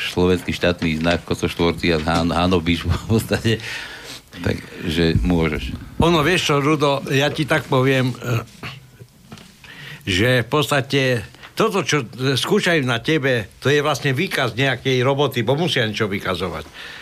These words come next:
Speaker 2: To, čo sa v poslednom čase objavuje, všelijaké tie kauzy, oni toto všetko potrebovali zakryť. A keby riešili toto, tak nemajú času na teba. Nemajú času na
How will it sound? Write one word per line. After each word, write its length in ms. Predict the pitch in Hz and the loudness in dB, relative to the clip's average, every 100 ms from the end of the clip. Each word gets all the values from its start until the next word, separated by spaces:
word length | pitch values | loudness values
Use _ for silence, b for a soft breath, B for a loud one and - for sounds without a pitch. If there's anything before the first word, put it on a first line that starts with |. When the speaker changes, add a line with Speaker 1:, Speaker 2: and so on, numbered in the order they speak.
| B B | B B
Speaker 2:
To, 180 | 208 233 | 0 2
čo 160 | 190 | 2
sa 160 | 170 147 | 0 -2
v 80 | 165 | -2
poslednom 300 | 151 165 131 | -2 -2 0
čase 320 | 160 127 139 | -2 0 2
objavuje, 800 | 143 135 127 120 123 120 127 123 - - 82 | 2 2 0 2 0 2 2 0 -6 -14 -16
všelijaké 560 | 78 - 143 135 123 120 | -8 0 2 0 0 -2
tie 160 | - | -2
kauzy, 400 | - 135 131 127 | 0 0 0 2
oni 160 | 135 131 | 2 2
toto 320 | 135 151 135 | 0 0 -2
všetko 420 | - 202 202 151 | 2 0 0 -4
potrebovali 540 | 139 131 147 143 139 135 | -2 -4 -2 -2 -2 0
zakryť. 320 | 147 127 120 | -2 0 0
A 160 | 117 | 0
keby 320 | 113 143 139 - B B B | 2 2 2 -2 B B B
riešili 500 | 104 147 202 202 147 | 0 2 2 2 2
toto, 400 | 127 139 143 180 | 2 0 2 0
tak 320 | 180 151 - - B B B | 2 -2 -2 -10 B B B
nemajú 480 | 123 147 175 170 139 | -4 0 2 2 2
času 240 | 123 120 | 0 2
na 160 | 123 107 | 0 0
teba. 400 | 117 95 85 - | 0 0 -2 -6
Nemajú 340 | - 156 175 156 | 0 2 2 2
času 380 | 160 156 156 151 | 0 -2 -2 0
na 220 | 143 | 0